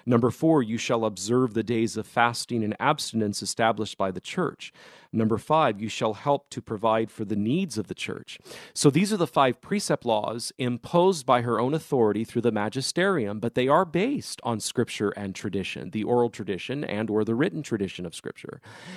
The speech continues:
So, uh, the church has the, uh, uh, the authority, the right, and the ability to impose these five precept laws. Now, notice that when one fulfills the five precept laws, of which the holy days of obligation is traditionally the first one listed, again,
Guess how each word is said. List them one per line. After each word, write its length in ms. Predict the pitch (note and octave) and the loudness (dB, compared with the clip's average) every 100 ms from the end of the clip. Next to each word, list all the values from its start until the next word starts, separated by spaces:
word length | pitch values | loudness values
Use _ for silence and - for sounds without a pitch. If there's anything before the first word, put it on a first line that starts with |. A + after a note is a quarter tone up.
| D#3+ | -12
So, 500 | - - C#3+ C3 A#2 - | -2 6 6 6 0 -6
uh, 220 | B2 A2+ | -4 -4
the 160 | - A#2+ | -4 -6
church 320 | - F#3 - | 0 0 0
has 140 | E3 | -2
the, 220 | C3+ B2+ | 0 2
uh, 60 | A2+ | 2
uh, 300 | - A#2 A2+ | 0 -4 -4
the 180 | A2 A2 | -4 -4
authority, 560 | G2+ - E3 F#3+ F#3+ | -2 2 4 4 2
the 140 | E3+ A2+ | 0 -2
right, 380 | G#2 C3+ E3 - | 4 6 6 2
and 120 | A#2 | -6
the 120 | A2 | -4
ability 400 | G#2 B2+ D#3 C3+ | 0 2 2 0
to 160 | A2+ A#2 | -2 -6
impose 420 | G#2 - C#3 C3+ | -8 0 2 2
these 200 | A2+ A2+ | 0 -6
five 260 | - G2+ G2+ | 0 0 0
precept 400 | - F#3+ A#2 - | -4 -4 -4 -2
laws. 240 | F2+ F#2 | -4 -4
Now, 260 | C#3 C3 F2+ _ - - _ | -6 -4 -6 _ -20 -20 _
notice 460 | A#2+ C3 G3+ G3 - | 2 6 8 6 2
that 140 | C#3 | -2
when 260 | B2 B2 A#2+ | -2 -4 0
one 240 | C3+ F3+ | 0 0
fulfills 680 | G3 - A#2+ - E3 G#3+ G3+ | -2 -6 -6 0 2 2 0
the 100 | - | -4
five 340 | - B2 G#2+ - | 0 2 2 -2
precept 460 | A2+ G2 - F#2+ | -6 -4 -4 -2
laws, 340 | F#2+ F#2 B2+ - | 0 0 0 -2
of 200 | A#2 G#2+ | -2 0
which 200 | B2 - | 0 0
the 80 | A2+ | -2
holy 260 | C3 C#3+ | 2 2
days 240 | D3+ B2+ A#2 | 4 4 4
of 100 | A2 | 2
obligation 600 | A2 G#2 G2 C3 D3 A#2 | 2 0 -2 -4 -4 -6
is 100 | G2+ | -6
traditionally 500 | - G#2+ D3 - A2+ | -6 -2 -2 -2 -4
the 100 | G2 | -4
first 340 | - B2 - | 0 0 0
one 200 | A#2 G2+ | -2 -2
listed, 400 | G#2+ F3 - E2+ | 0 0 -2 -6
again, 360 | G2+ G2 C3+ G#2 | -6 -2 -2 -2